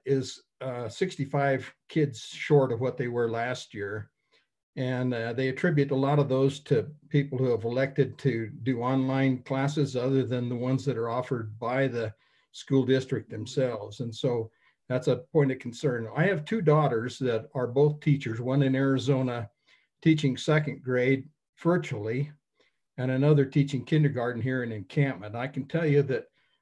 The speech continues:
we're very fortunate to have the dedicated people in the educational community here in Wyoming that have done such a great job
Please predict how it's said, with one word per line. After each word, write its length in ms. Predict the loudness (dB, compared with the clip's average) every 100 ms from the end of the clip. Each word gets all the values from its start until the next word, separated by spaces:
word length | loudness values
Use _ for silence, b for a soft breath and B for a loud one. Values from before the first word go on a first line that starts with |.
| _
we're 140 | -2 2
very 260 | 4 4
fortunate 680 | 4 4 4 2 -4 -6 -4
to 160 | -2 0
have 320 | 0 -2 -4 _ -8
the 240 | -8 -8 -2
dedicated 600 | 0 0 2 0 0 0
people 440 | 0 0 -6 -8 _
in 140 | -6 -4
the 140 | -4
educational 600 | -4 -2 -2 -2 -4 -6
community 640 | -4 2 2 2 -4 -8 -2
here 260 | 0 0
in 80 | -2
Wyoming 580 | -6 -6 -2 -2 -2 -6
that 120 | -6
have 180 | -6 -6
done 200 | -6 -6
such 260 | -4 -4 -4
a 60 |
great 280 | -2 -2 -2
job 400 | -6 -4 -4 -8